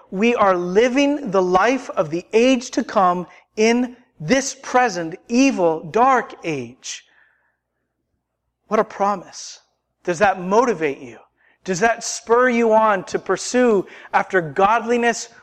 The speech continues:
with contentment? You can take hold of that which is truly life. You can store up and you can invest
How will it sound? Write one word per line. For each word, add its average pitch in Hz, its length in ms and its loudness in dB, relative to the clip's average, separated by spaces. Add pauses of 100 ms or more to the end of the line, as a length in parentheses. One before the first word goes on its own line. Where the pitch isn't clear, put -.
with - 180 -4
contentment? - 760 -6 (840)
You 208 100 0
can 180 220 -2
take 262 400 0
hold 262 500 4
of 170 180 0
that 208 240 2
which 208 180 -6
is 165 100 -12
truly 233 400 0
life. 208 500 -2 (360)
You 226 120 2
can 220 200 -2
store 262 500 2
up 277 200 2
and 190 140 0
you 240 120 2
can 247 160 0
invest 240 540 0